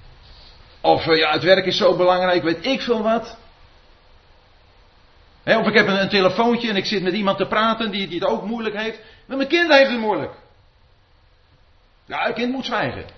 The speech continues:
want die ander is belangrijk. Nee! Mijn kinderen, mijn kind is belangrijk.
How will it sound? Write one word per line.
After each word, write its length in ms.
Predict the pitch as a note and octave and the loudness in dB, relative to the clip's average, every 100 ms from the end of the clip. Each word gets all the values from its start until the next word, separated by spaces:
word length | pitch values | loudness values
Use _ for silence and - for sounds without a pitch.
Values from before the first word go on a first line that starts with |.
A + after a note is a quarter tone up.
| - - | -18 -8
want 140 | D3+ | -2
die 80 | G3 | 0
ander 260 | B3+ A#3+ | 2 2
is 80 | D3+ | -2
belangrijk. 320 | D#3 B2 G#2+ | -2 -2 -2
Nee! 680 | D3+ C4 D#4 D#4 G#3 - - - - _ _ _ - _ - - _ _ _ _ _ _ - - | 2 6 8 8 6 0 -14 -20 -20 _ _ _ -20 _ -20 -20 _ _ _ _ _ _ -20 -18
Mijn 260 | D#3 F3+ F#3 | -6 -4 0
kinderen, 640 | C4+ C#4+ B3+ F#3+ C#3+ G#2+ - | 2 4 4 2 0 -4 -10
mijn 220 | D3 E3+ - | -10 -10 2
kind 280 | D4 C#4+ | 4 4
is 120 | B3 - | 2 0
belangrijk. 520 | G3+ G3 D#3+ A2+ | 2 2 -2 -6